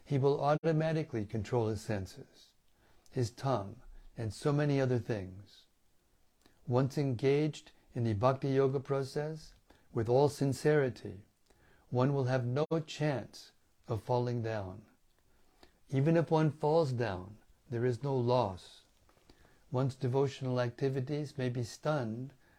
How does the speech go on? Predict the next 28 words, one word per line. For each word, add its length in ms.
or 240
choked 460
for 100
the 100
time 380
being, 520
but 140
as 120
soon 240
as 140
there 160
is 120
another 300
chance, 760
the 80
practitioner 880
begins 440
from 180
the 100
point 400
where 140
he 80
left 380
off. 280
Text 400
thirty-eight. 540
By 160
worshipping, 800